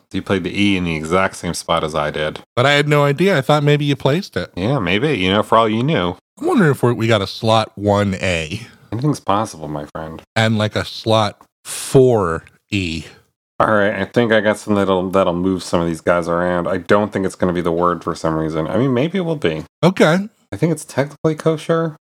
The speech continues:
Speaker 2: Okay.
Speaker 1: Here we go.
Speaker 2: Here we go.
Speaker 1: All right, I played the word Taken.
Speaker 2: Taken, starring Liam Neeson.
Speaker 1: That's right, a man with a set of very special skills
Speaker 2: Mm.
Speaker 1: who will find you and will kill you.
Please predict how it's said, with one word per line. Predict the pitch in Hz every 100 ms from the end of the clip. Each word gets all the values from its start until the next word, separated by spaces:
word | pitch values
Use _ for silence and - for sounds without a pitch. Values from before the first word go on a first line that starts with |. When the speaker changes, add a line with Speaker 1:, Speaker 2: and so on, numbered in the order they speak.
| -
Speaker 2:
Okay. | 127 - 101 135 - _ _ 95
Speaker 1:
Here | 95
we | 92
go. | 80 78 - _ _ 110
Speaker 2:
Here | 95
we | 107
go. | 170 208 180 175 _ - - _ _ _ -
Speaker 1:
All | 101
right, | 110 95
I | 101
played | - 113 101
the | 98
word | 110 110 110 101 _ _ -
Taken. | - 180 - 95 82 - - -
Speaker 2:
Taken, | - 185 190 180 151 143 135 127 120 117 110 107 104 104
starring | - 120 117 117 107 101 98
Liam | 101 190 269
Neeson. | 254 240 - 113 101 87 82 85 80 82 107
Speaker 1:
That's | - -
right, | 92
a | 92
man | 107 117 117
with | 107 107
a | 101
set | - 107
of | 98
very | 123 135
special | - 135 139
skills | - 87 71 - 90 -
Speaker 2:
Mm. | 165 190 151 113 101 92
Speaker 1:
who | 95
will | 92 104
find | - 117 127 143
you | 151 151
and | 123 123 123
will | 127
kill | - - 117 95
you. | 76 -